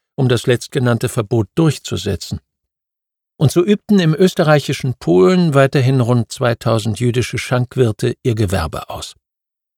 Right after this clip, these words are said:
In den Staaten des Deutschen Bundes waren Juden Gegenstand einer verwirrenden Vielzahl von lokalen Bestimmungen. Am Vorabend der Revolutionen galten Juden im Herzogtum Nassau immer noch als das,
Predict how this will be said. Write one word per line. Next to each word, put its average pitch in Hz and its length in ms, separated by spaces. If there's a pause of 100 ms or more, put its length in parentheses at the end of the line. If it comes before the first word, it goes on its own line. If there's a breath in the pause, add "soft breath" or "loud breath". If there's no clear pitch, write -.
(600)
In 131 100
den 117 200
Staaten 151 420
des 120 120
Deutschen 135 400
Bundes 180 500 (520)
waren 143 280
Juden 175 340
Gegenstand 151 520
einer 135 220
verwirrenden 127 640
Vielzahl 110 840
von 104 280
lokalen 101 640
Bestimmungen. 95 600 (1160)
Am 127 80
Vorabend 190 500
der 156 120
Revolutionen 139 680
galten 131 300
Juden 147 320
im 123 140
Herzogtum 123 580
Nassau 131 560
immer 147 240
noch 127 200
als 113 280
das, - 300